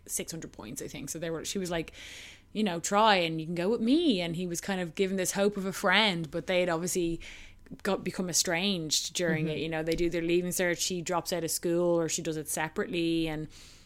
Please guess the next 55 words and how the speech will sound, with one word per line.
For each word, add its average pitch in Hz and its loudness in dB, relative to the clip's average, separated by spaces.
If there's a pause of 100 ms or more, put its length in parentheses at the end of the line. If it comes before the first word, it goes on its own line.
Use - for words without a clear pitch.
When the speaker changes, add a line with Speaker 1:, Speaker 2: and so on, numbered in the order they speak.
(140)
Speaker 1:
she - -2
kind 190 0
of 180 -2
drops 175 0
off 170 -2
the 160 -14
face 170 -2
of - -8
the 165 0
earth 165 -2
after 160 -6
the 165 -4
whole 156 -2
Debs 151 -2
fiasco. 233 6 (180)
Speaker 2:
Yeah. 156 -2 (380)
Speaker 1:
And, 185 8
um, 165 6 (520)
he 254 6
turns 233 8
up 226 4
to - -8
Trinity, 226 8
and 196 6
I 190 4
thought 214 4
they 214 10
dealt 202 8
with 202 6
it 190 2
so 190 6
well 180 6
in 175 0
the 170 2
show 165 2
and 185 4
in 185 2
the 180 0
book 160 0
of, 165 -2
like, 170 0
he's 196 0
just - -2
so, 196 4
like, 185 4
lonely. 202 6
Like, 226 4
they 233 8
do 240 6
it 240 4
so 240 8
well 208 6
that 202 2
he's, 202 2
like, 202 4